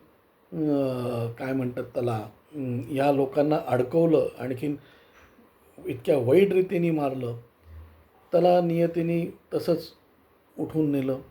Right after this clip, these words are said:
आर आर पाटील काय गेले याच्यामध्ये, तो नियतीनेच त्यांना धडा शिकवला. काय आणखीन जी लोकं आहेत, ही लोकं आज काय आहेत? यांनाही नियती धडा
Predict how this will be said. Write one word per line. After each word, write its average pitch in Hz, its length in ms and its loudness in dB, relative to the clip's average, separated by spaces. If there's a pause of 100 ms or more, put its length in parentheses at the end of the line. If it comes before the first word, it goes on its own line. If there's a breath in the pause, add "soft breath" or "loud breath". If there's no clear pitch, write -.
(640)
आर 127 140 2
आर 160 140 6
पाटील 165 400 -2
काय 147 160 0
गेले 131 300 0
याच्यामध्ये, 120 500 -4 (880 soft breath)
तो 214 100 2
नियतीनेच 220 640 2
त्यांना 196 220 2
धडा 131 260 0
शिकवला. 123 360 -12 (1300)
काय 113 80 -14 (1200 soft breath)
आणखीन 196 380 0
जी 214 220 0
लोकं 202 280 2
आहेत, 202 280 2
ही 202 200 -6
लोकं 202 300 -2
आज 196 200 0
काय 175 320 2
आहेत? 110 280 -6 (1600 soft breath)
यांनाही 151 340 4
नियती 175 360 2
धडा 131 220 2